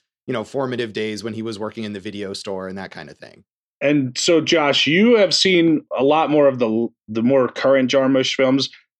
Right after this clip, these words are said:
Speaker 2: than I have, and I've seen a lot more of the early ones than you have. What, what's your favorite? Uh, be-, I mean,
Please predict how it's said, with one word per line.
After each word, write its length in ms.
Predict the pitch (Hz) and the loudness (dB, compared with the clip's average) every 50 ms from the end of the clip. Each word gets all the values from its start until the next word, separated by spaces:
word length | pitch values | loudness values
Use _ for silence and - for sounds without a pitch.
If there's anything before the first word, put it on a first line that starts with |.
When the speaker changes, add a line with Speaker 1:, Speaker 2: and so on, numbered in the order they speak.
| - | -2
Speaker 2:
than 100 | 131 135 | 0 2
I 40 | 147 | 2
have, 100 | 147 143 | 2 2
and 100 | 151 147 | 2 2
I've 180 | 147 160 160 - | 2 2 2 2
seen 160 | - 170 160 | 2 4 4
a 80 | 151 139 | 4 4
lot 220 | 135 131 135 127 | 4 2 2 2
more 160 | 131 131 127 | 2 2 2
of 80 | 123 117 | 2 2
the 80 | 123 | 0
early 320 | 104 107 123 123 127 123 117 | 0 0 2 2 2 2 2
ones 280 | 113 110 107 104 - | 0 0 -2 -2 -4
than 120 | - 101 101 | -4 -4 -4
you 200 | 107 113 110 110 | -2 -2 0 0
have. 280 | 113 101 101 98 - _ _ _ _ _ _ _ _ _ _ | -2 -2 -2 -4 -6 _ _ _ _ _ _ _ _ _ _
What, 340 | - 110 147 175 185 180 147 | 0 2 2 4 4 4 2
what's 220 | 180 185 - - | 2 2 2 2
your 100 | 180 160 | 0 0
favorite? 460 | 156 - 160 151 139 127 127 113 107 - _ _ _ - | 0 0 0 0 2 2 0 -2 -4 -8 _ _ _ -4
Uh, 240 | 120 117 113 110 104 | 0 2 2 2 0
be-, 340 | 104 101 135 156 156 - 123 | 0 0 0 0 0 0 0
I 80 | 131 | 0
mean, 380 | 135 139 135 127 120 117 113 - | 0 2 2 2 2 0 -2 -2